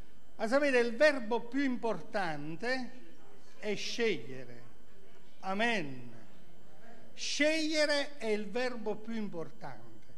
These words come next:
Questo non è detto che il verbo più importante non è, è un'opinione, ok? Non fate una dottrina,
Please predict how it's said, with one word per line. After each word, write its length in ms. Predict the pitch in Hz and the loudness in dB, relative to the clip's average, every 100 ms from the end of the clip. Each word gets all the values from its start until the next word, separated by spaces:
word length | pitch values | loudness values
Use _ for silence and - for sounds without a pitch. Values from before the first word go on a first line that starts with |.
| - - - - | -4 -4 -4 0
Questo 380 | 233 226 - 233 | 0 0 0 0
non 160 | 240 | 0
è 160 | 226 208 | 0 0
detto 340 | 214 220 214 | 0 0 -2
che 120 | 190 | -2
il 120 | 190 175 | -2 -2
verbo 360 | 196 185 180 | -2 -2 -2
più 160 | 170 185 | -2 -2
importante 560 | 175 151 214 208 190 | -2 -2 0 0 -2
non 340 | 185 185 190 190 | -2 -2 -2 -2
è, 240 | 175 165 185 | -2 -2 -4
è 100 | - | -2
un'opinione, 960 | 180 180 165 175 175 185 143 127 120 123 - | -2 0 0 0 0 0 0 -2 -2 -4 -2
ok? 640 | 160 - - 208 170 127 - - - - - - - - - - - - | -4 -2 0 2 2 0 -2 -2 -4 -4 -4 -2 -2 -2 -2 -4 -4 -2
Non 220 | 202 208 | 0 2
fate 240 | 214 185 | 2 2
una 160 | 180 175 | 2 2
dottrina, 680 | 175 170 156 147 127 120 | 0 -2 -2 -2 -2 -4